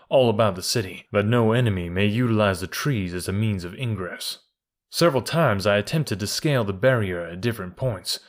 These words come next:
but not even my earthly muscles could overcome that cleverly constructed rampart.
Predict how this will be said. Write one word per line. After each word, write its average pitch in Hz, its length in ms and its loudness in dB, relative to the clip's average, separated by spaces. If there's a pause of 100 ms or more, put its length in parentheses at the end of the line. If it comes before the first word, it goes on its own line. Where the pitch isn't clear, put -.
(240)
but 127 120 4
not 151 260 4
even 131 240 2
my 113 260 2
earthly 139 320 0
muscles 113 440 -2
could - 180 -6
overcome 123 480 0
that 107 200 0
cleverly 110 400 0
constructed 104 540 -4
rampart. - 640 -6